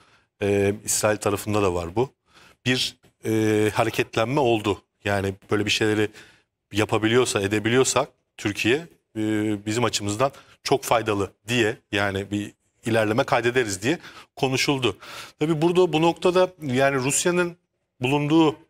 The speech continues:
pozisyon itibariyle bir masaya, e, oturma, diplomasi, e, tarafına doğru yönlendirilmesi ayrı bir başarı. Zira aslında görüyoruz ki nato'nun ve, e, Amerika Birleşik Devletleri'nin Ukrayna'yı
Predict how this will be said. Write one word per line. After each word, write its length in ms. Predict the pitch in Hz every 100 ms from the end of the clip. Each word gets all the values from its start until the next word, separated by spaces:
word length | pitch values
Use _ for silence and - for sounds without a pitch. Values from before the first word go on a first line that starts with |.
| _ _ _ -
pozisyon 360 | 127 131 175
itibariyle 580 | 165 143 120 104 101 98
bir 40 |
masaya, 540 | 110 113 117 156 156 151 -
e, 40 | 123
oturma, 640 | 123 131 113 - 135 113
diplomasi, 600 | - 139 139 139 160 139 - _ _ _ _ -
e, 540 | 113 113 113 113 110 107
tarafına 380 | 120 117 165 156
doğru 180 | 131
yönlendirilmesi 880 | 110 117 123 123 123 131 131 - 208 - -
ayrı 260 | 135 139
bir 320 | 107 - - _ _ _ -
başarı. 400 | 95 90 110 175 _ - - - -
Zira 520 | 110 135 160 165 165 _ _ -
aslında 340 | 123 - 156
görüyoruz 380 | 139 147 202 190
ki 180 | 117 110
nato'nun 500 | 120 139 151 151 110
ve, 100 | 110
e, 240 | 107 113 107 110 110 110 - _ _ _
Amerika 300 | 107 113 123
Birleşik 220 | 123 120
Devletleri'nin 560 | 135 120 - 107 120 165 _ _ _ _ _ _ _ _
Ukrayna'yı 640 | - - 135 127 120 127 156